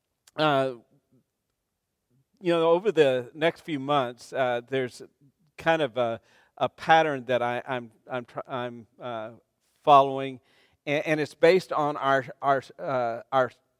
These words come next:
about statement. W-, one is, uh, our, the first thing is loving people, and so, uh, started that back in January, and, and we went, uh,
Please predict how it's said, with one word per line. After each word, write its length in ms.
about 400
statement. 520
W-, 180
one 300
is, 440
uh, 400
our, 300
the 100
first 300
thing 160
is 160
loving 300
people, 300
and 100
so, 260
uh, 140
started 420
that 260
back 240
in 140
January, 500
and, 280
and 180
we 100
went, 400
uh, 280